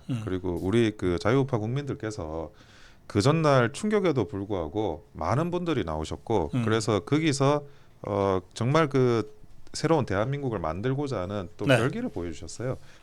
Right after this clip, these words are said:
Speaker 2: 그래서 저도, 어, 뭐, 빠질 수 없다 해가지고 다녀왔었습니다.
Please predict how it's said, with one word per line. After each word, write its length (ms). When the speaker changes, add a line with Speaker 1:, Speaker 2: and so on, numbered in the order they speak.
Speaker 2:
그래서 300
저도, 440
어, 320
뭐, 300
빠질 220
수 100
없다 320
해가지고 600
다녀왔었습니다. 720